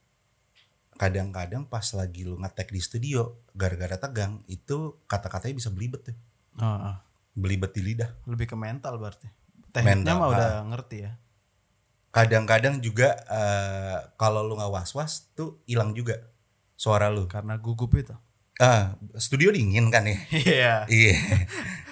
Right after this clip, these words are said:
Speaker 2: Ada orang yang ngelihat lagi sebelah sana
Speaker 1: Ah,
Speaker 2: monitorin
Speaker 1: ah.
Speaker 2: ya.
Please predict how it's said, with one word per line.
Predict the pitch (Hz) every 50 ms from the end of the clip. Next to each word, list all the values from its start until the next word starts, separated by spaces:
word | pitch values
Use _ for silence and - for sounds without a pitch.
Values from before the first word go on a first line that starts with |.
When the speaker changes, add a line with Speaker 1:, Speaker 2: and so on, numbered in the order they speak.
| - - _
Speaker 2:
Ada | - 123 123 120 120 120
orang | 120 120 123 131
yang | 131 127 123
ngelihat | 127 123 135 143 - 143
lagi | 131 127 131
sebelah | 131 - 131 127 127
sana | 127 127 131 127 123
Speaker 1:
Ah, | 120
Speaker 2:
monitorin | 127 - - - 139 139 131 123 117
Speaker 1:
ah. | 107 107
Speaker 2:
ya. | 117